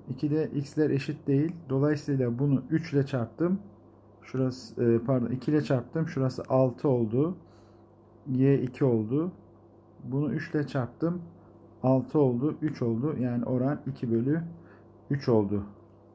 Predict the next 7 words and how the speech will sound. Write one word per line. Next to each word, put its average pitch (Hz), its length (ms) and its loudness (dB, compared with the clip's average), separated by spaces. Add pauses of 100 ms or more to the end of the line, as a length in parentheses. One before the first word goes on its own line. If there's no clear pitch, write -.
(300)
İkide 104 360 -2
de, 143 240 0 (680)
e, 98 500 0 (880)
iki - 240 -2
bölü 120 340 4 (1900)
üç. - 440 -6 (1900)
Gelelim 151 420 2